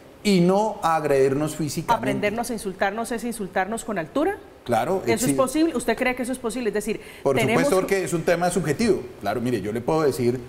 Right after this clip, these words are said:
Speaker 1: al, ese camarógrafo que está allá es un badulaque, para él es un insulto. Le causó internamente un daño,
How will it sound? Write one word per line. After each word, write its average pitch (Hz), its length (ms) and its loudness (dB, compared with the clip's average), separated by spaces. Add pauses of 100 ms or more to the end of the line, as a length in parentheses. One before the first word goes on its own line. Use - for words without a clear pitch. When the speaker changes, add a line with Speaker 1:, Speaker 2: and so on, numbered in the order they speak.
(180)
Speaker 1:
al, 147 280 0
ese 214 520 2
camarógrafo 196 840 2
que - 80 -4
está 196 180 0
allá 208 200 2
es 214 80 -2
un 233 140 -4
badulaque, 240 640 2 (320)
para 120 180 0
él 156 80 2
es 202 100 0
un 277 80 0
insulto. 320 380 0 (1600)
Le 156 260 4
causó 160 480 0
internamente 214 720 -2
un 214 140 -4
daño, 220 340 -2